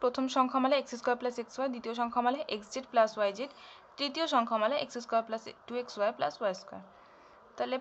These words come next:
প্রথম সংখ্যামালা এক্স স্কয়ার প্লাস এক্স ওয়াই, দুটো পদে common কি আছে? x into তাহলে x plus ওয়াই আছে। দ্বিতীয়তে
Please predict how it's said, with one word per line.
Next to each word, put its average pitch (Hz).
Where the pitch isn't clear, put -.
প্রথম 254
সংখ্যামালা 269
এক্স -
স্কয়ার 269
প্লাস 269
এক্স 240
ওয়াই, 226
দুটো 240
পদে 240
common 233
কি 262
আছে? 247
x 240
into 233
তাহলে 254
x 202
plus 214
ওয়াই 208
আছে। 202
দ্বিতীয়তে 262